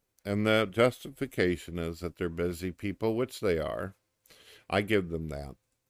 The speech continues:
It's too bad they couldn't at least read one single chapter or paragraph, though, but that's how the cookie crumbles.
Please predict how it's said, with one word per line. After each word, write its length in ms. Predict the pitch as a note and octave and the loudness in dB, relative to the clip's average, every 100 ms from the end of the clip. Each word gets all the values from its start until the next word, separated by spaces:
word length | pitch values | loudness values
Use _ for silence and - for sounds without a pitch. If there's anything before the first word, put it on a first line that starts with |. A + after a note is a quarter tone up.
| _ _ _ _ _ _ _ _ _ - | _ _ _ _ _ _ _ _ _ -6
It's 240 | F2+ - | -4 -4
too 160 | - F#2+ | 0 4
bad 300 | F#2 F#2 E2+ | 6 6 4
they 80 | |
couldn't 340 | F2 F2 E2 E2 | -2 -2 -4 -6
at 80 | E2 | -4
least 380 | D#2+ E2 - | -4 -6 -8
read 240 | D2 D#2+ D2+ | -8 -8 -6
one 440 | D#2+ F2 E2+ E2 | -4 -2 -2 -4
single 460 | - E2+ D#2+ D2+ D2 | -8 -8 -4 -4 -6
chapter 640 | - E2+ D#2+ _ D#2 D2 | -2 0 0 _ -6 -4
or 60 | D2 | -6
paragraph, 720 | C#2+ F2+ E2+ D2 D2 B1+ - - | -4 -2 0 -2 -6 -6 -8 -10
though, 180 | A#1+ C#2+ | -8 -8
but 220 | D#2+ - | -10 -8
that's 400 | D#2 - - - _ - - - - _ | -8 -8 -16 -18 _ -20 -20 -20 -20 _
how 100 | F2+ | 4
the 100 | F#2+ | 4
cookie 360 | - B2 - A#2+ | 4 0 0 -6
crumbles. 680 | - C#3 C3 F#2 G2+ - | -2 0 2 0 -2 -6